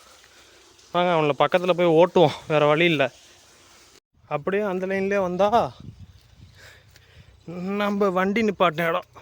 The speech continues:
பழைய கிணறு. இந்த கிணறுக்கு வந்தாச்சு. இவங்க ரெண்டு பேர் பாருங்க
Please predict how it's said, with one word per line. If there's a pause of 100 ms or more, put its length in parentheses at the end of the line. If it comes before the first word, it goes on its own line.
(100)
பழைய
கிணறு.
இந்த
கிணறுக்கு
வந்தாச்சு. (2750)
இவங்க
ரெண்டு
பேர்
பாருங்க